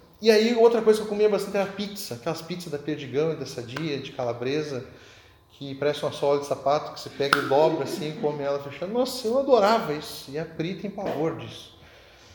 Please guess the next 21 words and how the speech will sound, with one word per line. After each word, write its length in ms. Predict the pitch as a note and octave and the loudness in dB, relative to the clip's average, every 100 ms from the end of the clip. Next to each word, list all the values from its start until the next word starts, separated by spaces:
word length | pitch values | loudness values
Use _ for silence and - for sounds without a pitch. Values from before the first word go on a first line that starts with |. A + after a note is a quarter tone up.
| - - | -20 -12
Aí 360 | A#2 B2 C#3 E3+ | -6 -4 -2 -2
esses 300 | E3+ - D#3 | -4 -6 -6
dias 380 | C#3 D#3 E3+ F3 | -4 -2 0 0
eu 180 | G3 E3 - - | -4 -8 -12 -14
dei 140 | A#2+ D#3 | -8 -6
um 60 | |
migué 420 | F3+ D3+ C3 D#3 D#3+ | -4 -4 0 2 2
nela, 400 | C#3 D#3 F3 F#3 | 0 0 0 -2
né? 320 | F3 D#3+ F#3+ F3+ | -2 -4 -6 -8
E 40 | |
convenci 680 | - D#3+ D#3+ D3+ D#3 - D#3+ | -4 -4 -2 -4 -6 -4 0
ela, 240 | D#3 E3 | 2 2
né? 220 | C#3 C3+ D#3 - | 0 -4 -6 -10
Né? 220 | A#2+ B2+ - - - B2+ - | -8 -8 -8 -16 -20 -20 -8
Convenci, 480 | D#3+ G#3 G#3 - | -4 -2 -2 -4
né, 140 | F#3+ F3+ | -4 -4
meu 140 | F3 | -4
amor? 160 | C3 A#2+ - - - - - - - - | -4 -4 -8 -14 -14 -16 -18 -18 -14 -4
E 60 | |
levei. 520 | D#3+ G#3 G3 D#3+ F#3+ | 2 4 6 8 10
<laughs> 1400 | - D#4+ - - - - - - - G#3+ - - - - | 10 6 4 4 6 6 6 6 6 4 4 2 2 2